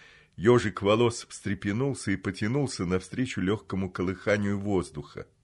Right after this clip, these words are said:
Между тем красавица, раскручивая хоботок, пробовала мельчайшие капельки пота с ворсинок на ушной раковине. Однако нектар не отвечал требованиям ее изысканного вкуса.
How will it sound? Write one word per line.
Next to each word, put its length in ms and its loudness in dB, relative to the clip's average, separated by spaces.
Между 320 2
тем 240 -2
красавица, 800 2
раскручивая 760 4
хоботок, 760 4
пробовала 640 6
мельчайшие 640 2
капельки 540 0
пота 400 2
с 100 -8
ворсинок 600 0
на 140 2
ушной 380 0
раковине. 640 -2
Однако 600 -2
нектар 760 2
не 140 2
отвечал 560 6
требованиям 720 2
ее 440 6
изысканного 640 0
вкуса. 500 -6